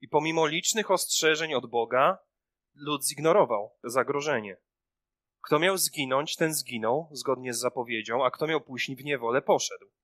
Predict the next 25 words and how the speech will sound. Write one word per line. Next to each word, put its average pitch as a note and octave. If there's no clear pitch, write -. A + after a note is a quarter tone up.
Bóg, D3
jak D3+
zapowiedział, D3
sprowadził C#3
na C#3
kraj A2+
swój D#3+
miecz. C#3
Zatem D3
ta D#3+
przypowieść C#3
musi D3+
mieć D3
dużo E3+
głębsze B2
znaczenie. B2
I C3+
wyjaśnienie F3
czytamy E3+
w C#3+
wersetach D#3+
od -
siódmego E3
do D3
dziewiątego. C#3+